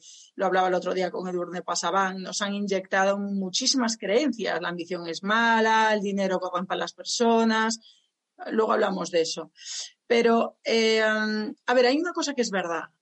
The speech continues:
Yo creo que desde pequeña yo siempre me quise mucho, creí mucho en mí y tenía una relación muy íntima conmigo misma. O sea, es como si María se desdoblara y tuviera a su mejor aliada, que era otra María, ¿no? Que es como nuestro yo superior.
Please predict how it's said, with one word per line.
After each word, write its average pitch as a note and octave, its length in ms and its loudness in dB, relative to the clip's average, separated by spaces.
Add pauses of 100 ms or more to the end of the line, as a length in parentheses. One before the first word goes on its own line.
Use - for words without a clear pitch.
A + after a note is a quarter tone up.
(120)
Yo C4 220 -4
creo D#4+ 200 0
que B3+ 300 4 (260)
desde A3 320 2
pequeña B3+ 760 0 (100)
yo A#3 160 0
siempre C4+ 540 2 (180)
me A3 260 -2
quise C4+ 320 0
mucho, B3 560 2 (160)
creí A#3+ 300 4
mucho C4+ 380 4
en A#3 120 8
mí A3+ 300 4 (680)
y A#3 200 2
tenía B3+ 240 4
una D#4+ 160 2
relación B3+ 360 2
muy A#3+ 180 6
íntima G#3+ 280 0
conmigo F#3 340 -6
misma. E3 540 -12
O - 40 -8
sea, B3 120 0
es A3+ 80 0
como C4+ 180 2
si C#4 120 2
María B3+ 280 4
se C4+ 140 0
desdoblara G#3+ 840 0
y B3 140 -4
tuviera A3+ 640 2 (380)
a A3+ 140 -2
su A#3 120 2
mejor A#3 280 2
aliada, B3 480 4
que C#4 80 0
era A#3+ 240 0 (500)
otra A3+ 300 0
María, F#3 400 0
¿no? G#3+ 180 -2
Que D#4 60 0
es B3 80 0
como B3 180 4
nuestro G#3 320 -2
yo G3 160 0
superior. F3 640 -6